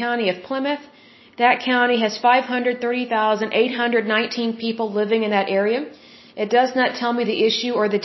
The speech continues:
date it was added to the list. The next one is Hocomanco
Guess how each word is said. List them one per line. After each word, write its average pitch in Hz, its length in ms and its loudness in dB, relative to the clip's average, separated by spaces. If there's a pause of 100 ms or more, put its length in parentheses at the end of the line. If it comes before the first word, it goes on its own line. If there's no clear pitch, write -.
date 220 160 2
it 208 140 0
was 196 140 -4
added 214 300 2
to - 100 -12
the 185 160 -4
list. 262 300 -8 (560)
The 214 60 2
next 262 380 0
one 262 320 2 (300)
is 208 180 2 (580)
Hocomanco 247 760 2